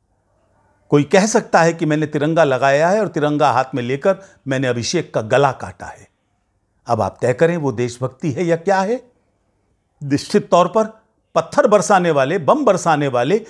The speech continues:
पुलिस वालों के ऊपर गोलियां चलाने वाले, दो होमगार्ड्स को मारने वाले, डीएसपी को कुचलने वाले, वो देशभक्त हैं क्या? ये निर्णय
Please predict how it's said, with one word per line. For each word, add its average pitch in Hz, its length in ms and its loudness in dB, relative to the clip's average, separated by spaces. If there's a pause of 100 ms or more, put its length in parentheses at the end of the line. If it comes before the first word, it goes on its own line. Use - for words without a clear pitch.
(260)
पुलिस 302 300 4
वालों 214 260 4
के 214 120 -2
ऊपर 196 200 -2
गोलियां 190 400 0
चलाने 139 380 -2
वाले, 139 340 2 (240)
दो 226 260 6
होमगार्ड्स 180 600 2
को 185 120 -4
मारने 147 320 0
वाले, 139 360 0 (260)
डीएसपी 247 680 2
को 214 240 4 (720)
कुचलने 262 400 4
वाले, 170 320 2 (520)
वो 147 80 -4
देशभक्त 165 600 -6
हैं 147 280 0
क्या? 127 300 0 (840)
ये 135 140 -2
निर्णय 123 520 -2